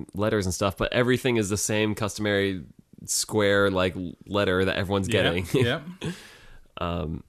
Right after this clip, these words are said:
Speaker 1: no one had more to say to other people than others. It was all the, very much the same, like, "Here's the partridge," or whatever. You're getting the same long note.
Speaker 2: Yep. There are a couple instances where,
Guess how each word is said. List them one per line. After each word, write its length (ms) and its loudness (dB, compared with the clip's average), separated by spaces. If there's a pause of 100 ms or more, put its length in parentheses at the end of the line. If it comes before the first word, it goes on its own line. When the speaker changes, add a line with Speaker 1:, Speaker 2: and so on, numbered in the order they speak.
(140)
Speaker 1:
no 160 6
one 100 6
had 140 2
more 180 4
to 80 0
say 160 0
to 100 2
other 140 0
people 240 -2
than 100 0
others. 300 0
It 40 0
was 120 0
all 160 2
the, 80 0
very 220 2
much 200 -2
the 60 -8
same, 400 -2
like, 240 -4
"Here's 180 -2
the 60 -6
partridge," 560 -4
or 40 0
whatever. 400 -2 (220)
You're 60 -14
getting 160 -4
the 60 -4
same 320 -2
long 240 -2
note. 260 -2 (140)
Speaker 2:
Yep. 280 -4 (400)
There 120 2
are 20 2
a 60 0
couple 260 -2
instances 580 -4
where, 440 0